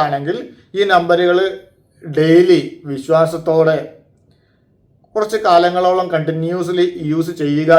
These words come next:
എന്നുള്ളതാണ് വേണ്ടത്. ഇന്ന് ചെയ്ത് നാളെ രാവിലത്തേക്കെല്ലാം മാറി മറയുക എന്നുള്ള ഒരു മിഥ്യാധാരണ വേണ്ട. വിശ്വാസത്തോടു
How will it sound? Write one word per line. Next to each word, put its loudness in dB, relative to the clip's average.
എന്നുള്ളതാണ് -6
വേണ്ടത്. -8
ഇന്ന് -2
ചെയ്ത് 4
നാളെ 4
രാവിലത്തേക്കെല്ലാം 2
മാറി -2
മറയുക 0
എന്നുള്ള -4
ഒരു -2
മിഥ്യാധാരണ -2
വേണ്ട. -8
വിശ്വാസത്തോടു 2